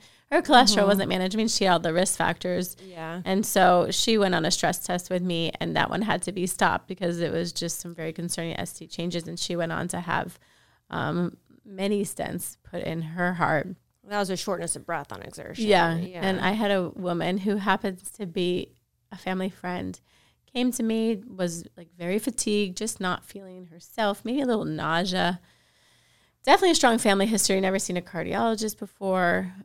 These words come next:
Speaker 1: um, but didn't have a lot of traditional risk factors, but that family history stuck out. And she had E K G changes, and I believe she went for either a cath or a C T scan, and she had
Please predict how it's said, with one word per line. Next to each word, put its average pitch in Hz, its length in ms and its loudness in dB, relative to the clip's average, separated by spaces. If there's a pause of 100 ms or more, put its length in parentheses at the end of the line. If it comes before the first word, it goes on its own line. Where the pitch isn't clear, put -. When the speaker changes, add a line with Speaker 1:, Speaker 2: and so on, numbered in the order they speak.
(120)
Speaker 1:
um, 180 240 0
but 208 100 -2
didn't 427 200 2
have 202 260 4 (100)
a - 80 -2
lot 175 320 2
of 190 80 -2
traditional 180 520 -4
risk 175 280 -4
factors, 175 380 -8
but - 100 -10
that - 160 -4
family 254 220 2
history 202 340 -2
stuck - 340 -6
out. - 220 -4 (880)
And 180 400 -2 (400)
she - 400 -2
had 220 300 2 (100)
E 196 140 -10
K 190 180 -4
G 196 220 -4
changes, 185 840 -4 (400)
and 170 140 -8
I 170 80 -2
believe 214 320 -2
she - 220 -2
went 190 220 0
for - 120 -10
either 175 300 -2
a - 80 -4
cath 185 400 -2
or 175 100 -4
a 170 80 -4
C 190 220 -10
T - 180 -20
scan, 175 540 -6
and 180 120 -4
she 196 200 -2
had 185 360 -4